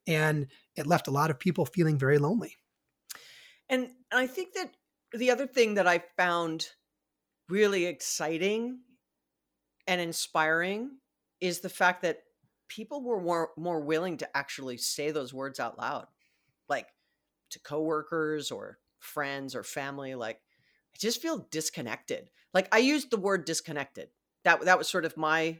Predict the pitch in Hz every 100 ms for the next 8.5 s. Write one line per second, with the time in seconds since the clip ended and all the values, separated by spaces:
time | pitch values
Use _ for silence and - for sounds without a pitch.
0 | _ 151 156 156 170 190 170 - 170 -
1 | - - _ 190 180 214 - 180 165 175
2 | 175 - 135 131 _ 123 139 139 135 135
3 | 113 165 - 160 139 139 117 - 156 -
4 | _ 156 135 120 120 127 107 - 143 143
5 | 127 127 120 117 113 - - - - 196
6 | 190 185 208 196 190 180 180 165 185 185
7 | 208 90 95 _ _ _ _ _ _ 196
8 | 190 - 180 156